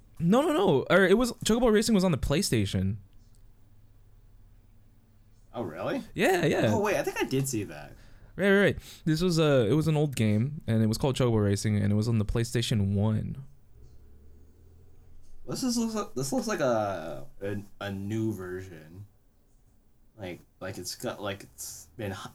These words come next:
Speaker 2: up-resed and stuff, or, like, it's an entirely new one now.
Speaker 1: Yeah, it looks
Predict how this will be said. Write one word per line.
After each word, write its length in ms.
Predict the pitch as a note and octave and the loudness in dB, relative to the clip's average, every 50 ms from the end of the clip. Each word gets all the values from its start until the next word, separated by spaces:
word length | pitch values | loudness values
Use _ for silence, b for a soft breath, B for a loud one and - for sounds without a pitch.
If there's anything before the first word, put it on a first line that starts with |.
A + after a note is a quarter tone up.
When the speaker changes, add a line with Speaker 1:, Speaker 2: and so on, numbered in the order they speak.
| - - | -8 -6
Speaker 2:
up-resed 800 | G#2+ G#2+ G#2+ - - G2 G2 F#2 - F2 F2 E2+ F#2 - - - | -6 -6 -6 -8 -10 -8 -6 -6 -6 -6 -8 -8 -10 -12 -10 -10
and 160 | F2 F2 F#2+ | -12 -12 -12
stuff, 460 | G2 - - - - F2 F2 F2 F#2+ - _ - | -12 -14 -14 -14 -14 -14 -14 -14 -14 -16 _ -14
or, 140 | F#2 F#2 F2+ | -12 -10 -10
like, 180 | E2+ E2 - - - | -10 -10 -12 -14 -16
it's 100 | - F#2 A2 | -14 -12 -10
an 120 | F#2+ F#2+ | -10 -10
entirely 340 | G2 - G#2+ G#2+ G#2+ F#2+ F2+ | -10 -8 -6 -6 -6 -6 -8
new 200 | F#2 F#2 F#2 F2 | -8 -10 -10 -12
one 240 | F2 F2 F2 E2+ F2 | -12 -14 -16 -18 -18
now. 180 | F2 F2 F#2 G2+ A2 A2 - - - b b b b b b b b b b b b b - - - - - - - - B B B B B B B B - - - - | -16 -14 -14 -14 -14 -16 -18 -20 -20 b b b b b b b b b b b b b -20 -20 -18 -18 -18 -18 -18 -18 B B B B B B B B -14 -14 -14 -12
Speaker 1:
Yeah, 240 | F2+ F#2 D#3 G#3 G#3 | -6 -2 0 2 4
it 140 | C3+ C#3+ D3+ | 4 4 4
looks 480 | C#3+ C#3 F#3 B3 A3 - - - - | 6 4 4 2 2 2 0 0 0